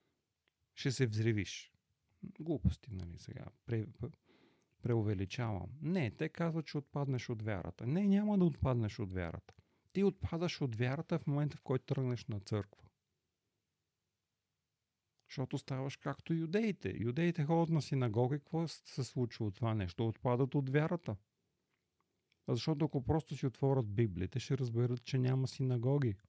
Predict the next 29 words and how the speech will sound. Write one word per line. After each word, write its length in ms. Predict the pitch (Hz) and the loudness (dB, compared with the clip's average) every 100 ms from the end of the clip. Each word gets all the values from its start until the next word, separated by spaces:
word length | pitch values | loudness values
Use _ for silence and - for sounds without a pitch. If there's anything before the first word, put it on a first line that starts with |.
| _ _ _ _ _ _ _ _ _ _ _ _ - | _ _ _ _ _ _ _ _ _ _ _ _ -4
Отваряш 540 | 113 147 160 170 - | -2 2 2 2 2
Мойсей, 540 | 127 110 - 101 95 92 | 2 2 2 0 0 -6
само 360 | - 214 247 175 | -4 0 2 4
Мойсей, 380 | 131 117 110 | 4 4 2
без 240 | 110 131 139 | 2 2 0
пророците. 640 | - 135 110 95 - - | 2 4 4 2 -2 -6
Отваряш 440 | 135 208 240 208 - | 0 2 2 0 0
Мойсей, 480 | 113 92 - 85 - - - _ _ _ _ _ _ _ _ _ - | 0 0 -4 -6 -8 -18 -20 _ _ _ _ _ _ _ _ _ -2
в 100 | 123 - | -2 4
когото 360 | 120 127 135 | 8 8 6
те 160 | 143 143 | 4 4
се 160 | - | 2
кълнат, 640 | 151 151 135 107 98 - - - _ _ _ _ _ _ _ | 4 6 6 6 2 -6 -20 -20 _ _ _ _ _ _ _
че 120 | - 123 | 2 4
следват, 520 | - 123 117 95 95 | 4 4 4 4 0
нали? 260 | 104 104 143 | 0 2 2
Отваряш 400 | - 123 143 156 | 4 4 4 6
Мойсей, 340 | 135 98 101 | 4 6 2
отваряш 360 | 95 113 120 - | 2 4 2 0
Петокнижието 800 | - 127 - 147 131 117 - 160 - - - | -4 -2 4 4 6 4 2 0 -2 -6 2
и 80 | |
започваш 540 | 139 139 147 226 214 196 | 4 4 0 0 4 4
да 180 | 165 - | 4 4
търсиш 460 | 202 - 196 - _ _ _ _ _ - | 2 2 -2 -4 _ _ _ _ _ 4
някъде 520 | 143 185 196 175 175 | 6 6 4 6 8
Мойсей 460 | 147 143 - 156 | 8 6 2 2
да 100 | 160 | 4
е 80 | 165 | 4
заповядал 840 | 156 156 - 175 180 143 113 120 | 6 2 2 2 4 4 4 2